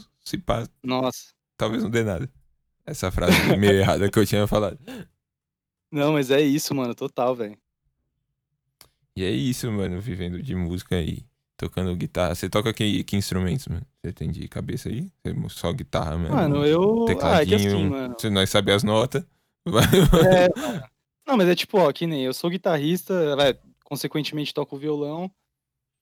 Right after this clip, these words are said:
Speaker 2: toco baixo também, só que é aquela
Speaker 1: Uhum.
Speaker 2: fita, tipo, vai, por exemplo, eu toco baixo, mas eu toco baixo como um guitarrista, tá ligado? Eu não sou um baixista de fato.
Speaker 1: Eu sou esse
Speaker 2: Assim
Speaker 1: cara
Speaker 2: como
Speaker 1: também.
Speaker 2: batera.
Speaker 1: <laughs>
Speaker 2: É, então, tá ligado? Tipo, batera também. Batera eu,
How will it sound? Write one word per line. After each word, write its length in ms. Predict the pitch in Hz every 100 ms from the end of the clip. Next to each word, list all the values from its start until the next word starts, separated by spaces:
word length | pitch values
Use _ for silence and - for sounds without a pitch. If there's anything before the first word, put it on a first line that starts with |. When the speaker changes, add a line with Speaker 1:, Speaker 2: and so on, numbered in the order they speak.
| -
Speaker 2:
toco 200 | 135 139
baixo 360 | 147 143 -
também, 340 | - 147 151 170
só 120 | 160
que 80 | 165
é 20 |
aquela 200 | - 180
Speaker 1:
Uhum. 80 | 120
Speaker 2:
fita, 440 | 156 139 127 117
tipo, 200 | - - 127
vai, 220 | 143 120
por 160 | 135
exemplo, 380 | 135 127 123 -
eu 60 | 127
toco 240 | 143 -
baixo, 380 | 135 143 147 -
mas 140 | 131 131
eu 60 |
toco 200 | - -
baixo 260 | 139 147 -
como 380 | - 147 180 170
um 100 | 170
guitarrista, 600 | 165 170 139 123 - 107
tá 100 | 117
ligado? 300 | 123 117 120
Eu 40 |
não 120 | 131
sou 380 | 151 - 147 147
um 40 | 147
baixista 460 | 147 139 139 - 135
de 100 | 143
fato. 440 | 131 127 139 _ _ _ -
Speaker 1:
Eu 80 | 90
sou 140 | 90
esse 120 | 90
Speaker 2:
Assim 100 | -
Speaker 1:
cara 240 | 101 98 95
Speaker 2:
como 140 | -
Speaker 1:
também. 240 | 190 151
Speaker 2:
batera. 100 | 156
Speaker 1:
<laughs> 800 | - 147 139 147 135 - 139 - -
Speaker 2:
É, 320 | 175 185 151
então, 300 | 131 - 120
tá 80 | -
ligado? 180 | 127 123
Tipo, 180 | - 143
batera 480 | 147 147 147 139 127
também. 240 | 135 127
Batera 480 | 131 - 143 160 175
eu, 300 | 175 190